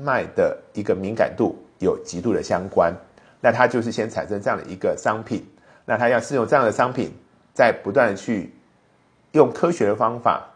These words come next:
去验证这样的一个世界跟这样的一个应用的一个存在。所以这是第一部分，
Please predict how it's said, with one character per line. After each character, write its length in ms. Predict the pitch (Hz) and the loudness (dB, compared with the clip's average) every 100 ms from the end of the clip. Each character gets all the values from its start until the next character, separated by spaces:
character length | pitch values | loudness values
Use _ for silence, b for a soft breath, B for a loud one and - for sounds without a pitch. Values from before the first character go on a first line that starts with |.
| _ | _
去 140 | 123 | -10
验 220 | 131 117 | -4 -4
证 160 | 104 95 | -2 -4
这 100 | 101 | -2
样 160 | 104 87 | -2 -2
的 60 | 90 | -8
一 120 | 90 | -10
个 300 | - 92 - | 0 0 0
世 320 | - - 139 | -8 -10 -4
界 300 | 120 131 107 - - | -2 -2 -4 -6 0
跟 180 | 113 | 0
这 100 | 110 | 4
样 100 | 127 | 2
的 80 | 98 | 2
一 80 | 87 | -2
个 120 | 92 | -6
应 180 | - 107 | -6 -4
用 160 | 101 87 | -2 -4
的 80 | |
一 100 | - | -8
个 120 | 80 76 | -10 -12
存 220 | - 69 | -12 -16
在。 220 | 82 101 - - b b b b b b b _ _ _ | 0 0 0 -12 b b b b b b b _ _ _
所 160 | - 143 | 6 8
以 160 | 123 | 8
这 140 | - 170 | 4 2
是 120 | 165 | 2
第 160 | 160 | -2
一 60 | 147 | -4
部 180 | 151 139 | 0 2
分， 180 | 143 | 4